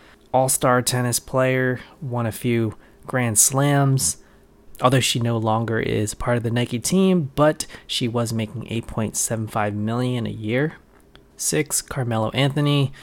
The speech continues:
basketball player, making three point five million a year. Seven, Giannis Antetokounmpo of the Milwaukee Bucks, recent N B A champion, making twenty million a year. Eight, Russell Wilson of the Seattle Seahawks,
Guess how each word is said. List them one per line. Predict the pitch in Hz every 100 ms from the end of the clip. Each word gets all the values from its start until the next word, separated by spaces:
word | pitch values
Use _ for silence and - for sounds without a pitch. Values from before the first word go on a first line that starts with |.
| - - - _ _ -
basketball | 123 123 - - 123
player, | - 131 135 135
making | 131 120 117 110
three | 113 117
point | - 113 107
five | - 104
million | 107 110 107 104
a | 101
year. | 110 123 123 - - - - -
Seven, | - 135 135 139 131 - -
Giannis | 120 123 131 131 120 - -
Antetokounmpo | 113 113 123 - - - 139 151 143 139 - - - - - - -
of | 117
the | 117
Milwaukee | 113 113 110 110
Bucks, | 104 135 135 - - - - -
recent | 123 127 - 131 120 - -
N | 117
B | 113 113
A | 107
champion, | 104 - 135 127 131 127 123 120 - -
making | 113 107 107
twenty | - 110
million | 104 101 101 98
a | 98
year. | 98 113 143 - - - - - - - - - - -
Eight, | 127 131
Russell | 123 113 110 - 107
Wilson | 123 135 - 139 135
of | 123 107
the |
Seattle | 101 - 101 92 98
Seahawks, | - 123 117 123 117 -